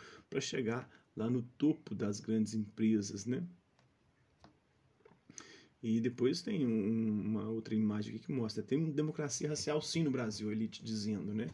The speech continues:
Só se for aqui embaixo, né? Lá embaixo tá todo mundo se ferrando e sustentando, né, as elites lá no topo. Uma pesquisa do Instituto Ethos de dois mil e dezenove, com as quinhentas empresas que mais lucram no Brasil,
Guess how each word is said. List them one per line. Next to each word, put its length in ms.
Só 200
se 100
for 120
aqui 140
embaixo, 460
né? 180
Lá 160
embaixo 380
tá 80
todo 200
mundo 300
se 200
ferrando 500
e 40
sustentando, 920
né, 140
as 160
elites 420
lá 180
no 120
topo. 480
Uma 80
pesquisa 380
do 80
Instituto 560
Ethos 360
de 120
dois 180
mil 80
e 20
dezenove, 540
com 80
as 100
quinhentas 440
empresas 320
que 80
mais 260
lucram 380
no 80
Brasil, 520